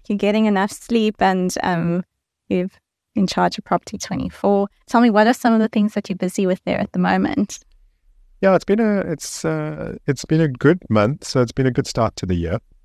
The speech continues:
Speaker 2: Um, but, uh, generally what we do in the first couple of months is strat planning. So strategy, strategy planning. And, um, so that's what we've been prepping for and coming up and spending a lot of time thinking about the next three to five years.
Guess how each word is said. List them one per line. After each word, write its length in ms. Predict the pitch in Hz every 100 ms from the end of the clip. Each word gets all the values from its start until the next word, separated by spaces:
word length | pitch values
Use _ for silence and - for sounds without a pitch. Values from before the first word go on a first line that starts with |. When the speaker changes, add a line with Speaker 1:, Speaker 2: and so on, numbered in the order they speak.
| _
Speaker 2:
Um, 420 | 117 104 104 104 98 _ _
but, 400 | 113 107 - -
uh, 260 | - 110 104 98
generally 360 | 120 120 131
what 280 | 117 104 -
we 140 | 110 107
do 440 | 104 101 98 95 110
in 80 |
the 80 | 107
first 240 | - 110 -
couple 260 | 107 -
of 80 | 101
months 320 | 92 90 -
is 220 | 107 92
strat 200 | - 95 -
planning. 420 | - 85 85 92
So 140 | - -
strategy, 640 | - 98 92 92 87 90 -
strategy 340 | - 95 98
planning. 360 | - 95 127 151
And, 340 | 104 101 98 - - _ _ - _ -
um, 540 | 101 101 98 98 95 - - _ _ _
so 120 | 101
that's 240 | 101 101
what 100 | 110
we've 100 | 95
been 140 | 90 90
prepping 300 | 143 143 127
for 260 | 127 117
and 100 | 104
coming 300 | - 113 104
up 140 | 104 101 _
and 80 | 92
spending 220 | - 98
a 40 | 92
lot 100 | 98
of 80 | 95
time 180 | 92
thinking 320 | 92 98 - 98
about 220 | 90 90
the 80 | 90
next 260 | 92 -
three 120 | -
to 100 | 92
five 260 | - 87 87
years. 360 | 92 131 170